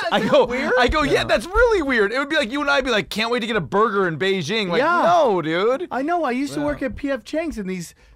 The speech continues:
Speaker 1: these, uh, guys, they would always bring the Chinese bi-, I go,
Speaker 2: No shit,
Speaker 1: "Why are you
Speaker 2: really?
Speaker 1: bringing them here? They eat this every day."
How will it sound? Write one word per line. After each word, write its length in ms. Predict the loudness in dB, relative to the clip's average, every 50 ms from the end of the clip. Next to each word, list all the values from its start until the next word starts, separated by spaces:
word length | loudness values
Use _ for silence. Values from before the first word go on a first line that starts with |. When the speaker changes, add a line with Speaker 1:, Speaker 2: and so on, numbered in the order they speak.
| _ _
Speaker 1:
these, 240 | -8 -6 -6 -4 -2
uh, 180 | -2 -2 -2 -2
guys, 460 | -4 -4 -6 -4 -4 -4 -6 -6 -4
they 120 | -2 -2
would 100 | -2 -2
always 200 | -2 -4 -4 -6
bring 220 | -6 -6 -6 -6 -6
the 80 | -6
Chinese 380 | -8 -6 -6 -6 -4 -4 -6 -6
bi-, 120 | -8 -10 -10 -10
I 60 | -6
go, 100 | -2 0
Speaker 2:
No 220 | 2 4 4 2 0
shit, 400 | -2 -4 -4 -4 -2 -2 -2 -2
Speaker 1:
"Why 120 | 0 0
are 60 | 2
you 60 | 2
Speaker 2:
really? 160 | 2 2 2 0
Speaker 1:
bringing 300 | 0 -2 -2 -2 -2 -2
them 180 | -2 -2 -2 -2
here? 380 | -4 -2 -2 -2 -2 -2 -2
They 240 | -2 -2 -4 -4 -4
eat 220 | -8 -8 -10 -6 _
this 260 | -4 -4 -4 -2 -4
every 260 | -4 -4 -2 -4 -4 -4
day." 180 | -4 -2 0